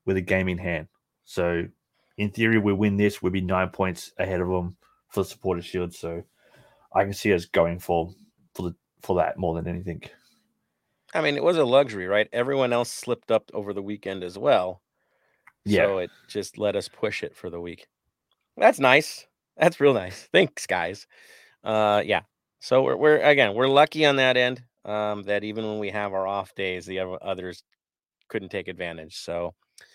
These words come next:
Speaker 2: be happy with that. Now, on to the San Jose match. Uh, we were gonna call this episode Operation Gargamel, 'cause there's only one other group that could mess up catching Smurfs worse, and that would be Gargamel.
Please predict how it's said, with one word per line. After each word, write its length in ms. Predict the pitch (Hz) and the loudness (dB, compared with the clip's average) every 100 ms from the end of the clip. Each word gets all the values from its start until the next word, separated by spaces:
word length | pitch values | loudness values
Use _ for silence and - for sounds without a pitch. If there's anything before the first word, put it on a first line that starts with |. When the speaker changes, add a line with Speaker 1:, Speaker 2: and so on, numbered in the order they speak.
| _ _ - | _ _ -2
Speaker 2:
be 140 | 143 | 2
happy 300 | 143 139 139 | 4 4 2
with 140 | 123 | 0
that. 220 | 110 95 - | 0 0 4
Now, 240 | 135 120 | 4 6
on 220 | - 170 208 | 4 4 4
to 60 | |
the 120 | 202 | 0
San 220 | - 160 151 | 0 2 4
Jose 320 | 143 123 117 | 4 4 2
match. 420 | 110 110 110 - | 2 0 -2 -6
Uh, 220 | - 110 110 | -6 -4 -2
we 100 | 175 | 0
were 120 | 196 | 0
gonna 220 | 185 214 | 0 0
call 220 | - 165 | 2 2
this 160 | 151 127 | 2 0
episode 640 | 123 123 131 135 131 127 - _ _ - | -2 -4 -2 2 2 2 -6 _ _ -4
Operation 680 | 117 120 117 123 - 117 98 | -4 -2 -2 -2 -4 -8 -2
Gargamel, 580 | 92 107 120 131 151 - _ _ _ _ _ _ - | 0 0 2 0 0 -6 _ _ _ _ _ _ -10
'cause 180 | 110 101 | -8 -6
there's 200 | 110 120 | -4 0
only 200 | 139 123 | 0 2
one 200 | 120 131 | 2 2
other 200 | 135 120 | 0 -2
group 320 | 107 127 - | -4 -6 -6
that 140 | 110 | -6
could 100 | 113 | -6
mess 260 | 101 110 - | -2 -2 -2
up 120 | 113 - | -4 -2
catching 340 | 110 107 110 | -4 -4 -10
Smurfs 440 | 98 107 107 104 - | -14 -10 -8 -8 -8
worse, 320 | 104 110 - | -8 -8 -10
and 100 | 92 | -10
that 120 | 92 | -10
would 140 | 92 | -10
be 180 | 87 92 | -12 -10
Gargamel. 520 | - 92 110 117 123 | -4 0 0 0 -4